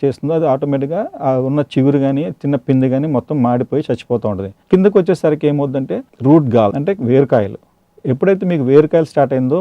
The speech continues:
మొక్కకి డ్యామేజ్ సి-, సివియారిటీ స్టార్ట్ అయిపోయిందని లెక్క. నెక్స్ట్ రూట్ రాట్. ఎప్పుడైతే బ్యాక్టీరియా కిందన భూమిలో ఉంటుందో సహజ సిద్ధంగా, ఈ నులిపురుగులు ఎప్పుడైతే డ్యామేజ్ చేసినాయో, ఆటోమేటిక్‌గా మనకి రూట్ రాటింగ్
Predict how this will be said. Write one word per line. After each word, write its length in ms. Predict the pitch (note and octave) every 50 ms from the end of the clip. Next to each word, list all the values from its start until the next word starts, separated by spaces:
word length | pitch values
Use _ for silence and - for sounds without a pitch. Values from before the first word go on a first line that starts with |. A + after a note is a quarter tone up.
| F3+ C#3
మొక్కకి 440 | B2 A2+ - - B2+ A#2+ - D#3+ G3+ A#3 A3 D#2+ - - _ _ D3+ C3 A#2 B2
డ్యామేజ్ 360 | A#2+ B2 C3+ C#3 C3+ B2+ E3+ B3 C4 - -
సి-, 120 | - _ - - -
సివియారిటీ 400 | D3 C3 C#3 D3 C#3 C3 E3+ D#3 -
స్టార్ట్ 200 | - A2+ G#2 B2 B2
అయిపోయిందని 380 | A#2+ A#2+ B2 A#2+ B2 B2 A2+ G2+
లెక్క. 240 | F#2+ - - - F#2+ - _ _ _ _ _ _ _ _ - B2+
నెక్స్ట్ 220 | D3+ D#3+ - - - G#3 D3 B2+
రూట్ 200 | C#3 F#3 F3+ - - B2+
రాట్. 220 | B2+ - - - -
ఎప్పుడైతే 320 | - C3+ E3+ F3+ E3+ F#3+ F3+ D3+ B2
బ్యాక్టీరియా 520 | B2+ C3 C#3 C3 - E3 E3+ D#3+ D#3+ E3 E3 E3 D3+ -
కిందన 240 | - C#3 D3 D3+ D#3 C#3 A#2+
భూమిలో 280 | C3+ C3+ C#3 C#3 C#3+ C#3 C3+
ఉంటుందో 240 | A#2+ C3 B2 C3 C#3 C3+ -
సహజ 200 | - B2+ B2 A#2+ A#2+ C3 C3+
సిద్ధంగా, 360 | B2 A#2+ B2+ B2 B2 B2 B2 - - - - _ - D3+
ఈ 40 | D3 D3
నులిపురుగులు 360 | C#3 D3+ D#3+ - F#3+ F3+ E3 D3
ఎప్పుడైతే 240 | D3 E3 D#3 D#3+ D3+ A#2+ B2+
డ్యామేజ్ 300 | B2+ C3+ C#3+ D3 C#3+ C3+ -
చేసినాయో, 300 | C#3+ B2 - - D#3 D3 C3
ఆటోమేటిక్‌గా 520 | A#2+ - C3 C3+ C3 A#2+ C3+ C3+ D3 E3+ E3+ D3
మనకి 320 | C#3 C#3 C3+ B2 - G#3 G#3+ D#3+ -
రూట్ 240 | C3 C#3+ F3 E3 - E3
రాటింగ్ 300 | C#3+ C#3 B2+ D3+ D3 D3